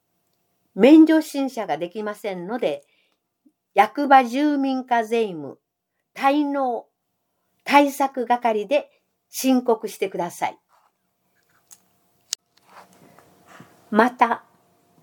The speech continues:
学生納付特例制度の申請も四月から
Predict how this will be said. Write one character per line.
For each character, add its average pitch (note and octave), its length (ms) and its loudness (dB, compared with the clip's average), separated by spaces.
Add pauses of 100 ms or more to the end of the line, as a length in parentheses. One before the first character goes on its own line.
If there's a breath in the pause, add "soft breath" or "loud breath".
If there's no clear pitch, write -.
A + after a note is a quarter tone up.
(160)
学 A3+ 220 2
生 D#4+ 340 2
納 C#4+ 300 4
付 E3+ 220 -4
特 G#3 360 -2
例 C4+ 220 6
制 A#3 280 6
度 F3 120 4
の D#3+ 140 0
申 A3 300 2
請 G#3 300 4
も F#3 240 2 (360 loud breath)
四 - 200 4
月 D#4 320 2
か D4 140 4
ら C4+ 220 2